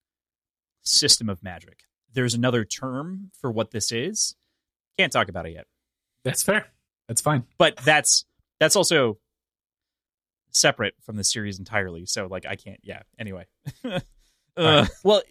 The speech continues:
Speaker 1: not even what this is necessarily, but there is a term and a different for, ugh. Fuck. All right. We're moving on. <laughs>
Speaker 2: Fair.
Speaker 1: So we go to Dalsing. We arrive at the city after some brief experimentation with the cube and kind of learning exactly how it works and kind of playing around with it. Fun.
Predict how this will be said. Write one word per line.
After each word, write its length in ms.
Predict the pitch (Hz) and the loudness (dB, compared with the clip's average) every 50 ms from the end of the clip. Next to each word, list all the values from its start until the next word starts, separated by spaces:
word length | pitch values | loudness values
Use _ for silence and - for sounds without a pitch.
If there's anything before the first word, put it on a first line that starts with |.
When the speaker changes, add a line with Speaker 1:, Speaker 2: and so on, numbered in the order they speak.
| - _ | -16 _
Speaker 1:
not 180 | 196 208 208 196 | 2 4 4 4
even 240 | 180 170 165 156 143 | 4 0 -2 -4 -2
what 240 | 131 135 113 104 107 | -2 -2 -4 -4 -4
this 240 | 131 117 - - | -4 -2 -2 -4
is 160 | 123 110 98 110 | -4 -6 -8 -6
necessarily, 480 | 101 - - - - 120 104 95 90 | -6 -4 -2 -4 -4 -4 -6 -10 -10
but 140 | 87 - - | -12 -14 -10
there 100 | 107 101 | -10 -8
is 140 | 95 92 104 | -8 -8 -10
a 80 | 95 - _ _ _ _ _ _ _ _ _ | -14 -14 _ _ _ _ _ _ _ _ _
term 180 | 131 123 120 117 | -12 -12 -10 -10
and 80 | 101 | -12
a 40 | 98 | -12
different 480 | 95 98 107 95 - 107 101 95 - _ | -14 -14 -14 -16 -14 -14 -16 -16 -16 _
for, 240 | _ _ 98 92 90 _ _ _ _ _ _ _ _ _ _ - 143 | _ _ -20 -20 -20 _ _ _ _ _ _ _ _ _ _ -8 -6
ugh. 140 | 131 101 92 - - _ _ _ _ _ _ _ _ _ _ _ _ _ _ _ _ _ _ _ _ | -6 -6 -6 -8 -14 _ _ _ _ _ _ _ _ _ _ _ _ _ _ _ _ _ _ _ _
Fuck. 260 | - - 80 - - _ _ _ _ - | -12 -12 -12 -12 -12 _ _ _ _ -10
All 60 | 110 | -8
right. 160 | 95 87 87 _ _ _ - | -8 -8 -8 _ _ _ -8
We're 80 | 123 | -4
moving 260 | 117 113 101 92 85 | -2 0 0 -2 -4
on. 140 | 85 80 82 _ _ _ _ _ _ _ _ _ _ - - | -8 -10 -14 _ _ _ _ _ _ _ _ _ _ -2 2
<laughs> 60 | - - - - - - - _ _ - - _ _ _ _ _ _ _ _ _ _ _ _ _ _ _ - | 2 2 2 0 -4 -20 -20 _ _ -20 -20 _ _ _ _ _ _ _ _ _ _ _ _ _ _ _ -8
Speaker 2:
Fair. 180 | - - - - - - - | -6 -6 -6 -8 -12 -6 0
Speaker 1:
So 320 | - - 247 226 196 143 - _ _ _ | 2 4 6 6 6 4 2 _ _ _
we 140 | - 165 165 | -4 -2 -2
go 400 | 135 117 185 196 226 233 233 220 | 2 4 4 6 6 6 4 2
to 320 | - - 185 175 165 156 | 0 0 0 2 0 0
Dalsing. 560 | 143 - - 151 147 151 - - 127 95 90 92 | 0 2 2 2 4 4 2 2 2 0 -2 -2
We 120 | 107 107 | -2 -2
arrive 340 | 110 101 117 110 113 110 113 | 0 2 4 4 4 2 0
at 80 | 104 | -4
the 60 | - 104 | 0 2
city 400 | - - 123 107 110 101 101 - | 2 4 4 0 -4 -6 -6 -4
after 320 | - 113 104 - - 110 98 | 0 0 0 0 0 -6 -4
some 180 | - - 110 | -4 -4 -4
brief 240 | 104 120 127 120 - | -4 -2 -4 -4 -4
experimentation 640 | 113 - - - 117 107 104 95 - 107 101 - 107 | -6 -8 -6 -6 -4 -4 -4 -4 -4 -6 -6 -6 -8
with 80 | 101 - | -10 -12
the 60 | 98 | -14
cube 300 | - - 104 104 98 104 | -18 -12 -10 -10 -8 -8
and 100 | 101 95 | -8 -8
kind 100 | - 95 | -10 -14
of 140 | 90 - 101 | -14 -12 -12
learning 200 | 95 95 92 87 | -10 -10 -10 -14
exactly 360 | 82 87 - 95 92 - - | -16 -14 -12 -12 -12 -12 -16
how 140 | 92 95 92 | -16 -14 -14
it 80 | 90 90 | -14 -12
works 360 | 95 92 92 90 - - - | -10 -10 -10 -6 -4 -4 -4
and 140 | 87 87 85 | -4 -4 -12
kind 160 | - 98 92 | -12 -12 -10
of 180 | 87 87 87 | -10 -12 -16
playing 280 | _ - 110 101 95 95 | _ -10 -8 -8 -8 -8
around 260 | 92 92 92 90 90 | -8 -10 -10 -10 -10
with 140 | 90 87 - | -12 -10 -10
it. 200 | 92 87 87 _ - | -10 -10 -10 _ -20
Fun. 340 | - 98 92 90 92 90 | -14 -12 -12 -10 -12 -12